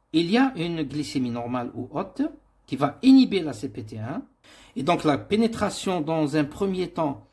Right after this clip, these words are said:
elle va être inhibée pour les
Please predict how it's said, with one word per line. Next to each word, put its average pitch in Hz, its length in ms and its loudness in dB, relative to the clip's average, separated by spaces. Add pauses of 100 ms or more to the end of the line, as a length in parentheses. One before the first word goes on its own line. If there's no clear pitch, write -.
(280)
elle 123 100 -10
va 147 220 0
être - 320 -2
inhibée 165 640 6 (460)
pour 147 160 0
les 139 320 2